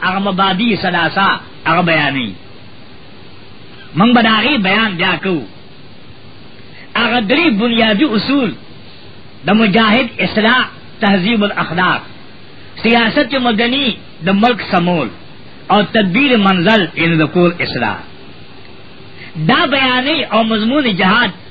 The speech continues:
مفصل کی. نو چې دا بیان کی، نو بیا یا ایها الذین آمنوا انفقوا مما رزقناکم، د دین بیا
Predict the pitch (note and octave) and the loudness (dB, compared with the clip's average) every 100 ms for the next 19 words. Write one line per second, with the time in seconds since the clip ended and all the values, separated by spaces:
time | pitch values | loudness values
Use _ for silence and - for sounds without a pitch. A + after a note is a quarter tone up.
0 | - E3 F#3+ - G3+ D#3 - F#2+ - - | -8 -2 -2 0 0 -2 -8 -12 -14 -18
1 | - - - - - - - - - - | -18 -18 -18 -18 -18 -18 -18 -18 -10 -4
2 | F#3 A3+ A#3+ D#4 A#3+ A#3+ C#4+ D#4 A#3+ D4 | 0 2 2 2 2 0 0 -2 -2 -4
3 | A#3+ - - - - - - - - - | -4 -6 -14 -20 -20 -20 -18 -18 -18 -18
4 | - D#3+ G3 G3+ C4+ B3 B3 C#4 A#3+ B3+ | -12 -6 -2 2 2 4 4 2 2 0
5 | A3 A3+ G#3+ F#3 A#3 G#3 F#3+ G#3+ - G#3+ | 0 0 -2 -2 -2 -2 -4 -4 -2 2
6 | A#3 G#3+ G#3 A3 F3+ A3 G#3 D4 C4+ A3+ | 2 2 0 -2 0 0 0 0 0 0
7 | G3 F#3 F3 E3 D#3 D3 C#3 A#2+ G#2 F2+ | 0 2 2 2 0 -2 -4 -4 -6 -12
8 | - - - - - - - - - - | -14 -18 -20 -20 -20 -18 -18 -18 -18 -18
9 | - D3 A#3 A3 E4+ C4+ G#3+ C4+ C#4 | -6 0 2 2 2 2 2 2 2